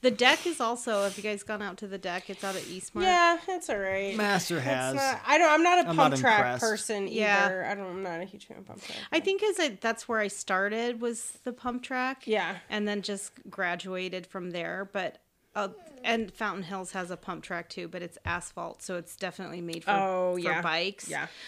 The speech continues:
Speaker 1: Um, so that's the one thing I don't like is that you're competing for space with bikes
Speaker 2: Yes.
Speaker 1: and skateboarders.
Speaker 2: Yep.
Speaker 3: Mm-hmm.
Speaker 2: For sure.
Speaker 1: But
Speaker 3: That's another reason why we decided to purchase this property that we're at,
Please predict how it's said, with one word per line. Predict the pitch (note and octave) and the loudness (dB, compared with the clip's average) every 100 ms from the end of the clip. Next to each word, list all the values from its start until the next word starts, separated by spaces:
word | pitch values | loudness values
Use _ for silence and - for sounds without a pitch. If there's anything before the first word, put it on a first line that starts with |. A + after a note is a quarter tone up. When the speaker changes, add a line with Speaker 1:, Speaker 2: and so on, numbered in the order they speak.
| - - | -18 -12
Speaker 1:
Um, | F#3+ F#3+ F3 C#3+ C3 | -6 -2 -2 -2 -6
so | - B3 | -4 0
that's | D4+ D#4+ | 0 0
the | E4+ | 0
one | D#4+ | 0
thing | D#4 | 0
I | C4+ G#3+ F#3 - | 0 0 -2 -4
don't | G3 F#3 F#3+ | -2 -2 -2
like | F3 E3 F3+ | -4 -4 -8
is | E3+ | -8
that | F#3 | -6
you're | F3 | -6
competing | E3+ F#3 - G3+ G3 F#3 F3+ F3 - _ - | -10 -14 -14 -10 -8 -8 -8 -10 -14 _ -6
for | F#3+ | -6
space | F#3 - E3+ E3 | -6 -8 -8 -8
with | F3 D#3+ | -14 -6
bikes | E3+ D3+ D#3 - F#3 | -4 -2 -4 -6 -4
Speaker 2:
Yes. | F#3 E3+ | -4 -2
Speaker 1:
and | G#3 G3+ F#3+ | 0 0 -2
skateboarders. | - F3+ D3+ - E3 D#3 C#3+ F3 | -4 -6 -6 -8 -8 -8 -8 -6
Speaker 2:
Yep. | E3 F3 C#3+ F3+ _ _ _ - | -2 -2 -4 -12 _ _ _ -18
Speaker 3:
Mm-hmm. | D3 B2+ C3+ C#3 | -14 -12 -12 -8
Speaker 2:
For | F3 | -8
sure. | E3+ D#3 D3+ - _ _ _ _ _ _ | -8 -8 -10 -12 _ _ _ _ _ _
Speaker 1:
But | - - - - _ _ _ _ | -14 -14 -14 -20 _ _ _ _
Speaker 3:
That's | - F3 F#3 | -8 -6 -6
another | D#3 C#3 C3 | -4 -4 -4
reason | A#2+ A#2 A2 A#2 A2 | -4 -6 -6 -6 -4
why | G#2+ G#2+ G#2+ A2+ - | -2 -2 -2 -4 -4
we | C3 B2 A#2 A#2+ - _ _ _ _ _ _ - | -2 0 0 -2 -4 _ _ _ _ _ _ -2
decided | C#3 C3+ - C#3 D#3 C3 | 2 2 2 2 0 -2
to | A#2 | -6
purchase | - C3 A#2+ A#2+ A2+ | -4 -4 -4 -8 -8
this | A#2 | -12
property | - C3+ C#3 C3+ C3+ A#2+ | -4 0 0 0 -6 -6
that | A2+ A#2 | -6 -6
we're | A2 A#2 | -6 -4
at, | A2+ A2 | -2 -4